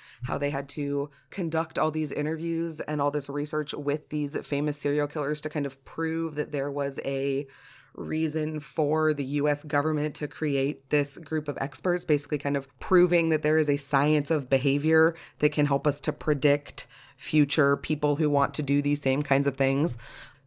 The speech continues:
The show is really interesting 'cause it's obviously a fictional account of a real life thing. So they have some really amazing actors coming on reading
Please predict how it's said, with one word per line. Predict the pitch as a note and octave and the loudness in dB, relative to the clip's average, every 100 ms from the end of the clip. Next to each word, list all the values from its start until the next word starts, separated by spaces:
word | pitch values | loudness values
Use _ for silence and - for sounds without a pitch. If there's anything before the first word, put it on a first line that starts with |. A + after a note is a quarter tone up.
| - | 4
The | E3 | 6
show | - D#3 | 8 8
is | F#3 G3+ | 6 6
really | A3+ A#3+ | 6 6
interesting | A3+ B3 - C4+ | 4 0 -2 -2
'cause | B3+ D#3+ | 0 -2
it's | D#3 | 2
obviously | C#3+ C#3+ D3 | 2 2 0
a | C#3+ | 0
fictional | - C#3 - D3 C#3 | 0 0 0 0 0
account | D3 C#3 | 0 0
of | C3+ | 0
a | C3 | 0
real | C3+ C3+ | 2 2
life | C3 C3 | 2 0
thing. | C3+ C3+ C3+ | -6 -6 -4
So | C#3+ | -2
they | C#3+ | 0
have | D3 D3 | 0 -2
some | C#3+ C3+ - - - _ _ | -4 -4 -10 -20 -20 _ _
really | G#3+ B3 C4+ G#3+ E3+ | -10 0 4 6 4
amazing | D#3 E3 D#3 D3 | 2 0 0 0
actors | C#3+ C#3+ C#3+ | 0 0 -4
coming | - D3 C#3+ | -2 -2 0
on | C#3 C3 | -2 -2
reading | C#3+ D#3+ D#3 D3+ D3 D3 | -4 0 2 2 2 -2